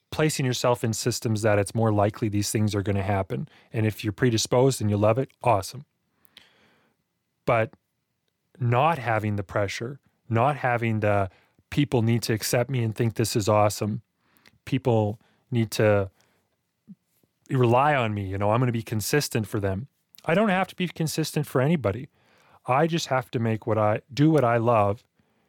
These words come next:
And if there's fruit from that, for many people, that's great. If it's fruit for a handful, then that's just fine too. And if it's just fruit for me, it's still fruit.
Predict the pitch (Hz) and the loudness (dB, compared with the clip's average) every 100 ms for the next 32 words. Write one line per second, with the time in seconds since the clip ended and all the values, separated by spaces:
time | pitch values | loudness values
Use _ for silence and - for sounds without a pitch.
0 | _ _ _ _ _ 131 117 113 - 139 | _ _ _ _ _ -2 0 0 0 -4
1 | - 127 120 - - 147 - - 165 160 | 0 2 2 -2 0 0 0 0 0 2
2 | 170 196 - _ _ _ _ _ _ _ | 2 0 -6 _ _ _ _ _ _ _
3 | _ _ _ _ _ _ _ - - 110 | _ _ _ _ _ _ _ -8 0 2
4 | 107 120 165 185 196 - 220 247 - _ | 2 4 2 2 -2 0 0 0 -4 _
5 | _ - 123 - - 101 135 _ _ - | _ -2 -2 -2 -4 -4 -4 _ _ -6
6 | 135 131 - - 143 160 131 107 104 123 | -2 0 0 0 0 0 0 0 2 0
7 | 156 - 175 185 180 _ _ _ _ _ | 0 0 0 0 -4 _ _ _ _ _
8 | _ _ _ _ _ _ - 113 113 117 | _ _ _ _ _ _ -4 0 2 0
9 | - - _ _ _ _ - 127 - 127 | -2 -10 _ _ _ _ -2 0 0 0
10 | 117 113 - 104 101 139 117 131 120 - | 0 0 -2 -2 -2 -2 0 0 -2 0
11 | 180 - 151 147 - 120 110 127 196 - | 0 0 0 0 0 0 2 2 0 -4
12 | _ _ _ 131 - - - 196 - - | _ _ _ -6 -4 -2 2 2 2 2
13 | 170 113 | 2 2